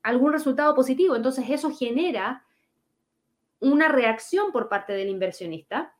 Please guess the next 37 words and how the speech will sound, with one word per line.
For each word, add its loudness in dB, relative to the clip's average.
y 2
eso -2
podría 0
estar -2
regulado 0
en 0
Estados 2
Unidos -2
prontamente. 0
¿Por -2
qué? -4
Porque -6
consideran -2
que 0
podría 0
estar -4
incentivando 0
la 2
operación 0
a -4
raíz -2
de -2
este -2
tipo -2
de 2
señales -4
de -4
gamificación, -4
eh, -2
y 2
eso 2
podría 0
no 0
necesariamente -2
ser -2
positivo -2
para -2